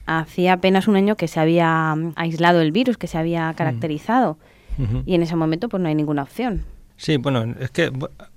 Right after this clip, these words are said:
Speaker 2: hay cosas ahí, mm, que están bastante bien, ¿no? Porque,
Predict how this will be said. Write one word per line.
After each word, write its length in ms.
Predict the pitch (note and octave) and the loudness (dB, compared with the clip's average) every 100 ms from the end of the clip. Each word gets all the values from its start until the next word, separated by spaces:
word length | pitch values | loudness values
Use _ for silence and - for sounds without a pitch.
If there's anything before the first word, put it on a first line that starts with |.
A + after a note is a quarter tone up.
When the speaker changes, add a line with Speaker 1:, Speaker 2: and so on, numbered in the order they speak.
| - | -12
Speaker 2:
hay 140 | C#3 D3+ | -8 -2
cosas 280 | E3 E3+ D3 | -2 0 0
ahí, 200 | D3 D#3 | 0 -2
mm, 420 | - C#3 C3 B2 | -2 -2 -2 -2
que 400 | A2+ A2+ A2+ A#2+ | -2 -2 -4 -8
están 220 | A#2 B2+ | -8 -6
bastante 320 | B2 B2 C3 C3 | -4 -2 -4 -2
bien, 180 | C3+ | -2
¿no? 200 | C#3+ C#3+ | -2 -4
Porque, 460 | C#3+ A#2+ G#2+ A2+ A2+ | -4 -6 -6 -8 -8